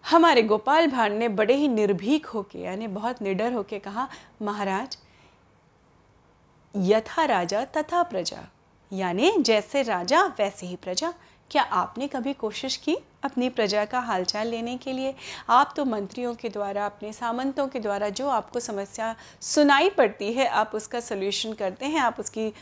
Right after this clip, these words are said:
उसका निवारण करते हैं, पर क्या आप राजा, प्रजा के, राजा होने के कारण प्रजा के पास गए या प्रजा को अपने पास बुलाया, उनकी समस्याओं को सुना?"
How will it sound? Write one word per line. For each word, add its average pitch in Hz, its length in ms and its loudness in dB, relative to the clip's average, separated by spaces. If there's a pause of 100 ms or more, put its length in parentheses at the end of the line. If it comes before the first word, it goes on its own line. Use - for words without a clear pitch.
(180)
उसका 226 220 -2
निवारण 202 500 4
करते 269 300 -4
हैं, 262 160 -6 (340)
पर 233 100 -2
क्या 240 200 -2
आप 190 240 0
राजा, 196 320 -2
प्रजा 185 360 -2
के, 185 180 -10
राजा 202 320 2
होने 190 420 -4
के 226 100 -6
कारण 214 360 0 (300)
प्रजा 202 280 2
के 202 160 -2
पास 214 260 -4
गए 214 280 -2 (280)
या 214 120 4
प्रजा 196 320 -2
को 202 140 -8
अपने 202 220 -10
पास 202 300 -10
बुलाया, 208 360 -4
उनकी 214 240 -6
समस्याओं 202 520 -8
को 240 120 -6
सुना?" 220 320 -8